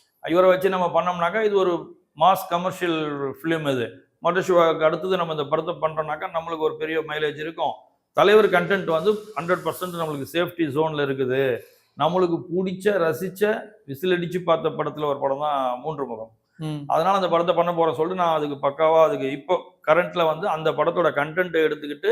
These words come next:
Speaker 1: அதுக்கான ஸ்கிரீன் பிளே, புது ஸ்கிரீன் பிளே பண்ணி அந்த படத்தை பண்ணலாம் அப்படின்னு சொல்லிட்டு எல்லாம் பண்ணியாச்சு. அந்த நேரத்துல வந்து சந்திரமுகி டூ வந்து ரிலீஸ் ஆச்சு.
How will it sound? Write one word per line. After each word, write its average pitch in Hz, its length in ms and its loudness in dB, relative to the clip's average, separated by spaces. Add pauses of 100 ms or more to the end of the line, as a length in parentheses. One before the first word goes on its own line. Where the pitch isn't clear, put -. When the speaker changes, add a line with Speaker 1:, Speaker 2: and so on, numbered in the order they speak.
(400)
Speaker 1:
அதுக்கான 143 360 0
ஸ்கிரீன் 180 360 -6
பிளே, 160 160 2
புது 156 280 -4 (320)
ஸ்கிரீன் 139 300 -12
பிளே 127 160 -4
பண்ணி 139 320 -6 (440)
அந்த 123 120 -4
படத்தை 139 320 -2
பண்ணலாம் 131 520 4
அப்படின்னு 135 300 -8
சொல்லிட்டு 135 220 0
எல்லாம் 143 180 -2
பண்ணியாச்சு. 139 440 -4 (760)
அந்த 160 240 0
நேரத்துல 180 380 2
வந்து 175 240 2 (520)
சந்திரமுகி 156 500 -2
டூ 143 120 -2 (120)
வந்து 131 260 -4 (460)
ரிலீஸ் 131 320 -4
ஆச்சு. 117 260 -8